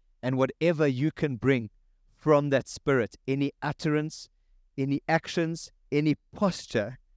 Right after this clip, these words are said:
is a worship to God. Bring them to God. Those are the gifts and the talents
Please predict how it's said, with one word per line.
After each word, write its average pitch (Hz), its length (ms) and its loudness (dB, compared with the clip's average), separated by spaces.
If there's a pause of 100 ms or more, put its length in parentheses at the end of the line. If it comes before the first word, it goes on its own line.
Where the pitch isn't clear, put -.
(500)
is 123 160 -2
a 120 80 2
worship 123 440 0
to 120 120 -4
God. 110 360 -6 (280)
Bring 151 360 0
them 143 180 2
to - 160 -6
God. 113 340 -4
Those 117 180 2
are 131 60 -4
the 117 100 0
gifts - 360 -4
and 123 120 -2
the 110 60 -2
talents 117 500 -6